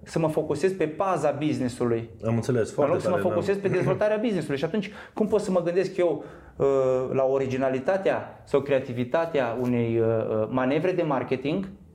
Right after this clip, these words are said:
Speaker 1: în contextul în care eu trebuie să fiu trup și suflet în
Speaker 2: Că ai
Speaker 1: management.
Speaker 2: cine să lucrezi acolo,
Speaker 1: În
Speaker 2: da.
Speaker 1: management. Ori ăștia patru piloni,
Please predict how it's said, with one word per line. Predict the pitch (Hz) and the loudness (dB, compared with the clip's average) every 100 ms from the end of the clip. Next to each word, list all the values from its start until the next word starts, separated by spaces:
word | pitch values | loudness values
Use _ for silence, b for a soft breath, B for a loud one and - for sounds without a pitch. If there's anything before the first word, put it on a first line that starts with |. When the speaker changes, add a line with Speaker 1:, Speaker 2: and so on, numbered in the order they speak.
| - | -8
Speaker 1:
în | 170 | -2
contextul | 160 156 185 190 196 | 0 2 0 0 -2
în | |
care | 190 180 160 | 0 0 0
eu | |
trebuie | 156 180 180 | 0 0 0
să | 180 | -2
fiu | 156 190 190 190 B B B B - - | 0 2 2 0 B B B B -6 0
trup | 240 - | 2 2
și | 175 | -2
suflet | 151 160 151 208 208 | -2 0 2 2 2
în | |
Speaker 2:
Că | 196 | 0
ai | |
Speaker 1:
management. | 165 151 160 | 0 0 2
Speaker 2:
cine | 160 | 0
să | 139 | 0
lucrezi | 160 - 160 156 | -2 0 0 0
acolo, | 143 107 | 0 2
Speaker 1:
În | 160 | 2
Speaker 2:
da. | |
Speaker 1:
management. | 180 240 254 143 - - B | 2 0 0 -2 -4 -10 B
Ori | 143 143 - | -2 0 -2
ăștia | 180 262 | 0 0
patru | - 190 180 | 0 -2 -2
piloni, | 156 160 175 135 | -2 0 2 0